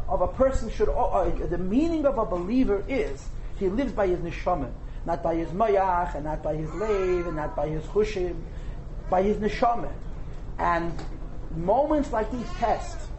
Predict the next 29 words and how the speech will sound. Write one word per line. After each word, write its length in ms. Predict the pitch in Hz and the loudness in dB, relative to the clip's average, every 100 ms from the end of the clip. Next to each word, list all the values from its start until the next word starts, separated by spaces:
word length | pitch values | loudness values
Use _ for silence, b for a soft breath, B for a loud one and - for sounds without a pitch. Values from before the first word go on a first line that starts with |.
| - - | -8 -6
they 100 | - | -4
test 380 | - - 269 - - | -2 -2 -2 -2 -2
unbelievable. 840 | 233 311 311 277 294 330 208 139 - - - - - - - - | 0 0 2 2 2 0 -2 -4 -6 -8 -8 -8 -8 -8 -8 -6
And 180 | 175 156 | -4 0
this 240 | 262 - | 2 2
is 120 | 302 208 | -2 -2
the 160 | 240 | 0
answer. 360 | 254 269 - 202 | 2 2 0 -4
The 160 | 160 185 | 0 2
answer 420 | 247 302 - 240 269 | 2 2 0 -2 0
is 360 | 285 214 - - - - - | 2 0 0 -6 -8 -10 -8
to, 120 | - - - | -8 -6 -6
to 80 | 202 | -6
draw 400 | 151 156 233 302 294 | -6 0 4 4 4
strength 440 | - 233 247 240 - | -2 2 2 0 -2
from 200 | - 302 | 0 2
our 300 | 190 202 202 | 4 4 4
own 260 | 233 269 269 | 4 4 0
truth, 380 | - - 240 196 | -2 -4 -2 0
our 120 | 175 | 2
own 220 | 233 254 | 2 2
pnimius, 480 | - 220 240 226 208 | -2 -4 -2 0 -2
our 80 | 165 | -2
own 160 | - - | -2 -4
pintel, 480 | 196 214 208 180 - B B B | -6 -2 -2 -2 -4 B B B
which 140 | 202 202 | 0 0
is 100 | 196 | 0
our 100 | 196 | 0
neshama. 440 | 185 - 165 131 | 0 0 0 0